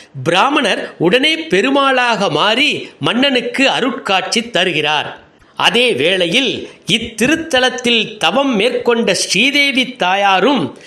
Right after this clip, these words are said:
அந்த மன்னனுக்கு திருவருள் புரிகிறாள். அப்பத்தை விரும்பி கேட்டதால் அன்று முதல்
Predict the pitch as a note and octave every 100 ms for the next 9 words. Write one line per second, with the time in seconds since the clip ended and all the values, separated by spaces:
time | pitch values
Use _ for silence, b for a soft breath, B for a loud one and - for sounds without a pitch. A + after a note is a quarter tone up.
0 | B G3+ A#3+ G3+ F#3+ C4+ C#4+ A3+ - C4
1 | C4+ - A#3+ D4+ C4 A3+ C4+ F#3+ F#3+ D#3
2 | D3+ D3 G#2+ - - _ B B B -
3 | - - D4+ D4+ C4+ C4 C4 - - C3
4 | A3 C#4+ C#4 C#4+ - - A3+ A#3+ A3+ E3
5 | G3 A3+ B2 - B B A#2+ D3+ A#3+ C4
6 | A3 F#3+ A#3+ C4 A#2+ -